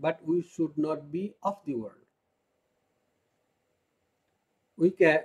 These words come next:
it, it is a place where we live, but we can leave this place and go to some other place. And at the same time, Sri Ramakrishna has said that this detachment does not mean that you get detached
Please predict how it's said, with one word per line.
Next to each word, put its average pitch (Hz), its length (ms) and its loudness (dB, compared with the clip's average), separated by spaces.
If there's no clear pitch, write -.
it, 190 200 -10
it 226 200 -8
is 226 120 -2
a 220 40 -4
place 254 380 -2
where 208 140 -2
we 202 160 -4
live, 262 320 -6
but - 140 -10
we 196 120 -4
can 175 520 0
leave 220 320 0
this 208 200 -6
place 180 320 -6
and 131 200 -6
go 123 240 -6
to 143 80 -12
some 135 220 -8
other 156 200 -6
place. 196 340 -10
And 143 120 0
at 143 160 2
the 147 120 -4
same 233 380 4
time, 135 500 -6
Sri - 180 0
Ramakrishna 170 560 4
has 143 240 -2
said - 360 0
that 151 300 -4
this 196 160 -4
detachment 185 680 0
does 160 220 -6
not 185 240 -2
mean 175 480 4
that 156 220 -4
you 156 120 -4
get 139 340 -8
detached 170 560 -2